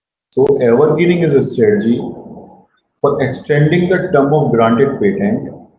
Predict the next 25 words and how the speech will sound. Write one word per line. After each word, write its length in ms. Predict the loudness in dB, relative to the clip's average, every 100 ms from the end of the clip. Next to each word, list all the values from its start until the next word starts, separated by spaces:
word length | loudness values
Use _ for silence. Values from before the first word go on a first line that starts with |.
| _ _ _
which 220 | -10 -2
is 200 | -2 0
about 420 | -2 0 0 0
to 80 | 2 0
expire 540 | 0 -2 2 2 2
without 440 | 0 2 2 2 2
increasing 460 | 0 0 0 0
the 180 | -2 -2
therapeutic 480 | -2 -2 0 -2 -2
efficacy 760 | -2 -4 -2 -4 -2 -6 -6 -10 -20 _ 0
in 120 | 2
order 320 | 4 4 2
to 60 | 2
retain 400 | 2 0 2 2
lo-, 420 | 4 4 4 2 0
royalties. 760 | 2 2 2 -4 -12 -18 -20 _ _ _ _ _ _ _
Because 360 | -14 0 2 2
during 220 | 0 2
the 140 | 2 2
patent 360 | 2 0 -2
period, 280 | 0 0 2
they 60 | 0
are 100 | 0
getting 300 | -2 -4 0
loyalty. 500 | 4 4 2 -2